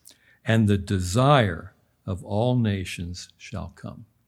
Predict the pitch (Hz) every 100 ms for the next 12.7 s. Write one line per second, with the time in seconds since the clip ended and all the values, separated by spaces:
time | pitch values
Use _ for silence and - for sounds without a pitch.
0 | _ _ _ _ _ _ _ 98 107 117
1 | 131 107 98 101 107 104 95 - 104 117
2 | 113 107 107 87 87 - 82 82 - 110
3 | 110 107 107 101 95 95 101 131 123 87
4 | - _ _ _ _ - 95 104 107 113
5 | 107 92 - 87 87 - 92 87 - 117
6 | 78 92 98 98 101 92 - 95 - -
7 | 104 98 87 85 85 - 139 107 98 -
8 | _ _ _ _ _ _ _ _ _ -
9 | 120 110 113 143 160 - 131 113 175 175
10 | 120 110 - 120 113 117 135 - 120 104
11 | 98 - 139 139 - 82 90 98 101 -
12 | - 127 110 156 175 190